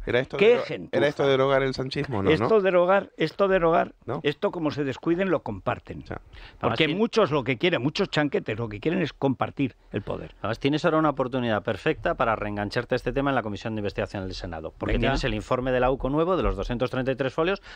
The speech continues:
Speaker 3: donde aparecen menciones directas a Sánchez.
Speaker 2: Claro.
Speaker 3: Y tienes el escudo que se acaba de inventar este señor Pedro Sánchez para no ir a la Comisión de Investigación en la Asamblea de Madrid. Tienes dos disculpas perfectas para que no se me escape y por la información nueva que lo liga al rescate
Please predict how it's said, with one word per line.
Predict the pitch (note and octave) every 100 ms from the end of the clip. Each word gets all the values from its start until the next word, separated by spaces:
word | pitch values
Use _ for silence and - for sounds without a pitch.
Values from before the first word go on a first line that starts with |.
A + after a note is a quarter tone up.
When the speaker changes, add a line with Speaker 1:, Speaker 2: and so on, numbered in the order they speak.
| -
Speaker 3:
donde | A#2 A2
aparecen | G#2+ A#2+ D#3+
menciones | C3+ G#2+ B2 A#2
directas | A2+ - G#2 G2+
a |
Sánchez. | - E2 -
Speaker 2:
Claro. | D2+ C3 - -
Speaker 3:
Y | A2+
tienes | D#3+ C3+ A2+
el | G2+
escudo | - C#3+ C3
que | G2
se | G2+
acaba | G2 A2+ A#2
de |
inventar | A#2+ B2 A2+ F3+ -
este | A2+ B2
señor | A#2 B2+ -
Pedro | B2+
Sánchez | A#2+ D#3 F3+
para | C3 A#2
no | A#2
ir | G#2+
a | G#2
la | G2+
Comisión | G#2+ B2+ C3
de |
Investigación | B2 - A#2+ D#3+
en |
la | C#3
Asamblea | A#2+ G#2+ A2+
de |
Madrid. | G2+ F#2 E2 _ - - -
Tienes | C#3+ G3
dos | F3 D#3
disculpas | D3+ G3 - F3
perfectas | C#3+ A#2 C#3+ - F2 -
para | B2+ A#2+
que | B2+
no | D#3+
se | F3+
me | E3
escape | - - G#2+
y |
por | A#2+ A2+
la |
información | A#2 A#2+ A#2 D3+ D3+
nueva | A2 G2
que | A#2
lo | A#2+
liga | D3+ A#2 F2 - -
al | C3 C3
rescate | C#3 F3+ - D#2